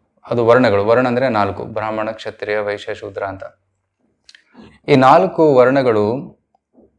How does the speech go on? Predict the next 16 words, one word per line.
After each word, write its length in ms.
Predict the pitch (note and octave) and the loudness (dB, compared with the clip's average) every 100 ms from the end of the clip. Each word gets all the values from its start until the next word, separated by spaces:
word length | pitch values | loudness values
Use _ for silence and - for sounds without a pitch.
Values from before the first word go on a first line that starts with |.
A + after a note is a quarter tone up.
| _ | _
ಸ್ವಭಾವ 720 | - A#2 G#2 A2+ C#3+ B2 F#2+ - - _ _ _ _ _ _ _ _ | -6 -4 -2 2 2 4 0 -4 -20 _ _ _ _ _ _ _ _
ಅನುಗುಣವಾಗಿ, 1040 | A#2+ A#2 B2+ B2 A2+ A2 B2+ F#3 G#3 _ _ _ _ | -6 -4 -2 -2 0 0 -2 -6 -12 _ _ _ _
ಆ, 220 | - A2 | -6 -2
ವಿಂಗಡಣೆ 420 | G#2+ A2 G#2+ G#2 G2 | 0 -2 -2 -2 -2
ಆಗಿವೆ, 600 | G2 G#2+ - C3 C3+ - | -4 -6 -12 -16 -20 -10
ಕೆಟಗರೈಸ್ 440 | - A2 A2 G#2+ G2 | -6 -4 -2 -2 -2
ಆಗಿವೆ. 440 | G2 A2+ A#2 - _ _ _ _ _ _ _ _ - | -6 -10 -14 -18 _ _ _ _ _ _ _ _ -18
ಶ್ರೀಕೃಷ್ಣ 380 | - B2 B2 C#3 | -8 -4 -2 0
ಭಗವದ್ಗೀತೆ 440 | A#2 A#2 A2+ A2 | 0 0 0 -2
ಹೇಳ್ತಾನೆ, 360 | A2 G#2+ A2 G2+ | -2 -2 -4 -6
"ಚತುರ್ವರ್ಣ್ಯಂ 840 | G2 B2+ B2+ D3+ B2+ A#2+ B2 D3+ | 0 0 4 4 6 4 2 0
ಮಯಾ 220 | A#2+ A#2+ | 0 0
ಸೃಷ್ಟಂ 420 | B2 B2 G#2 D#3 G#2+ | -2 -4 -4 -6 -2
ಗುಣ 220 | A2+ D3 | -2 -2
ಕರ್ಮ 280 | - A#2 E3 | -2 -2 0
ವಿಭಾಗಶಃ." 720 | B2 G#2+ G2+ F#2+ F#2 A2 | -2 -4 -10 -14 -16 -20